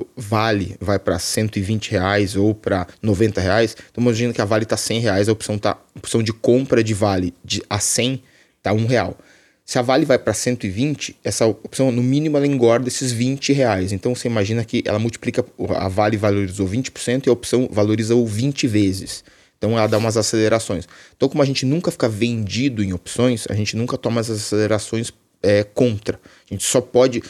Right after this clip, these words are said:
você pode ou perder a opção, ela expirar e não valer mais,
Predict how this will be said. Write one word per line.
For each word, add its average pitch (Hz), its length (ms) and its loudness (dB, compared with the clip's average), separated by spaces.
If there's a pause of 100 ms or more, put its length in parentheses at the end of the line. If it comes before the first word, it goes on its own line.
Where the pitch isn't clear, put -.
você 110 120 0
pode 98 340 0
ou 135 180 8
perder 120 500 4
a 101 40 6
opção, 113 500 -2
ela 92 240 -4 (340)
expirar 107 600 -2 (120)
e 95 40 -8
não 90 280 -4
valer 98 260 0
mais, 110 300 -2